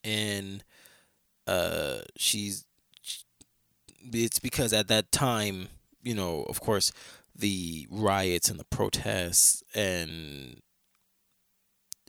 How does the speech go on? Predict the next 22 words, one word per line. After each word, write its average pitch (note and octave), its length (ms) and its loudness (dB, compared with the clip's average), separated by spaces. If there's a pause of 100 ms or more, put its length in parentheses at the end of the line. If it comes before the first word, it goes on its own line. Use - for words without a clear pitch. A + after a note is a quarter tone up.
(180)
she - 180 6
says, G#2+ 260 4
"Because A#2+ 300 -4
of G#2+ 80 -4
the G2+ 80 -2
riots C#3 460 0
and F#2+ 80 -6
the - 80 -12
protests, B2 580 0 (360)
and G#2+ 200 -2
now A2 240 0
that G#2 160 0
I'm G2 140 -2
married G#2 220 -2
to F#2+ 120 -4
a F2+ 60 -6
black B2+ 340 -2
man, A#2+ 480 -2 (460)
things G#2 340 0
are, F#2 300 2
uh, C#2+ 380 0 (760)
um, B1+ 560 -6